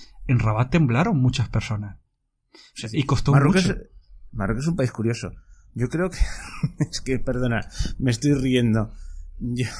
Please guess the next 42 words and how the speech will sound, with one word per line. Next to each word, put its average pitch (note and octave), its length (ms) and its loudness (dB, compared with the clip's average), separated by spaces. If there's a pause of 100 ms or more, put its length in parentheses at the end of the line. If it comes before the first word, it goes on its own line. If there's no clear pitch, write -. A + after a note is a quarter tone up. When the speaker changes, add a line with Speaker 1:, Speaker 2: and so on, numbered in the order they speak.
(280)
Speaker 2:
yo C#3 200 2
creo D#3 160 2
que D#3 60 0
la C3 120 2
gente, C3+ 440 -2
no B2+ 140 2
sé D3+ 160 0
si, - 120 -2
a F#2 120 -4
ver, G#2+ 120 -2
lo A2 140 -2
voy C3+ 100 -2
a D#3 40 -2
hacer D3 180 2
ahora A#2 180 2
mismo. G2 380 -2 (400)
Esta C#3 240 0
es F#3 40 4
la C#3 120 4
parte D3+ 180 4
improvisada C3 400 2
del A2 120 2
programa, G2+ 440 0
¿eh? C3 60 0
Vamos B2+ 260 -2
a B2 40 -4
hablar A#2 140 0
sobre A2 220 -2
Islam A2+ 240 -2
y A#2+ 60 -2
nos A2 180 -2
hemos A2+ 280 -4
ido. C3 240 -4 (520)
Si - 180 -4
pone F3+ 220 0
uno D#3 220 0
Mohamed, C3 600 2 (120)
¿cómo D3 240 0
se C3+ 120 -2
llama? D#3+ 260 -2 (100)
Mohamed A#2+ 560 0
Speaker 1:
sexto. - 460 2